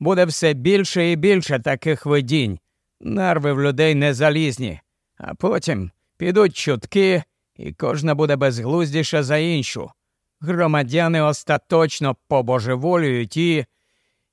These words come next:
І тому він сказав якомога м'якшим тоном: «Вибачте, буде, але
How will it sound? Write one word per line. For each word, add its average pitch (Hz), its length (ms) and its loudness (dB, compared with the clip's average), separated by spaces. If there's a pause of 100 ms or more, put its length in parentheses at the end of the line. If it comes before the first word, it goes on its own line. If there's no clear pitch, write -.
(420)
І 110 140 -6
тому 165 300 2
він 190 180 0
сказав 156 580 0
якомога 143 600 0
м'якшим 131 640 -2
тоном: 117 440 -4 (800)
«Вибачте, 156 680 2
буде, 160 320 0
але 170 560 2